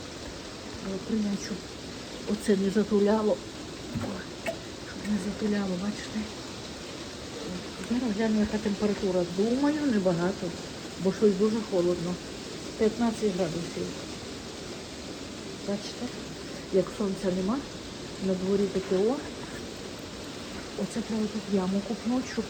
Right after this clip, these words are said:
в яму текло, не на помідору. Або пересадити сюди трошки правіше помідору. Це Мадрид, це дуже хороший, їх не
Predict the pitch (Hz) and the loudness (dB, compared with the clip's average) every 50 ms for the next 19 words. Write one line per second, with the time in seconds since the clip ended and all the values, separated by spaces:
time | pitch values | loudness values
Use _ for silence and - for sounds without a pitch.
0 | 196 190 185 202 180 175 180 180 190 - 226 220 - 220 226 240 254 247 - - | -2 0 2 2 2 2 0 -2 0 0 0 0 2 2 2 2 2 0 -4 -8
1 | - - - - - - - - 214 226 233 233 226 - 240 226 226 247 240 247 | -10 -10 -10 -10 -10 -10 -6 0 2 4 4 4 2 2 0 2 2 2 4 4
2 | 240 247 240 - - - 262 294 254 285 294 285 - 254 240 233 220 - - 226 | 4 4 4 4 4 6 6 6 8 8 6 6 6 4 4 4 2 0 0 -2
3 | 208 254 262 - - 233 190 214 220 220 - 214 214 196 - - - - 202 202 | -2 -2 -4 -2 -4 2 8 8 8 8 8 4 -2 -2 -2 -4 -4 0 0 2
4 | 196 202 220 - - 214 - 208 190 190 185 180 170 165 165 165 170 190 190 - | 2 2 0 0 0 -2 -2 -2 -2 -2 -2 -2 -2 -2 -2 -2 -2 -4 -6 -6
5 | - - - - - - - - - - - - - - - - - - - - | -8 -8 -8 -8 -8 -8 -8 -8 -8 -8 -10 -8 -8 -8 -8 -8 -10 -10 -10 -10
6 | - - - - - - 220 202 196 208 202 190 190 220 220 196 175 - - 196 | -10 -10 -10 -8 -8 -2 0 2 4 4 4 6 6 4 4 2 0 0 -2 -2
7 | 170 196 214 208 202 170 - 208 208 226 - - 220 190 175 - 202 185 | 0 0 0 0 0 0 0 0 0 0 2 0 0 0 0 0 -2 -2